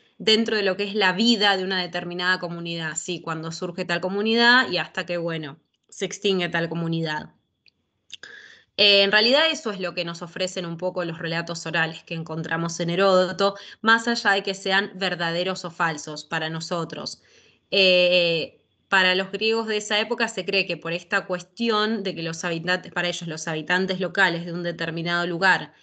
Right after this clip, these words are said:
eran los informantes más competentes, o sea, los más legitimados, eh, habría habido, bueno, eh, cierto tipo de confianza en, en las historias, pero quizás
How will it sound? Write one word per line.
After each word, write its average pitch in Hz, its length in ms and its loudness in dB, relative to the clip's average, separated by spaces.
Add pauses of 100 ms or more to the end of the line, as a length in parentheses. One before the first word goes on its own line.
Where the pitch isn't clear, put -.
(160)
eran 185 320 -2
los 170 180 -8
informantes 175 580 -4
más 175 180 -6
competentes, 175 680 -4
o 165 60 -12
sea, 165 160 -4
los 160 160 -6
más 185 180 0
legitimados, 190 1120 0 (920)
eh, 165 960 0 (320)
habría 208 420 4
habido, 185 340 0
bueno, 170 560 -8
eh, 165 640 -8
cierto 208 380 -4
tipo 208 180 -6
de 196 80 -4
confianza 180 800 -4
en, 165 240 -8
en 170 140 -6
las 170 220 -4
historias, 170 520 -2
pero 180 140 2
quizás 202 440 -2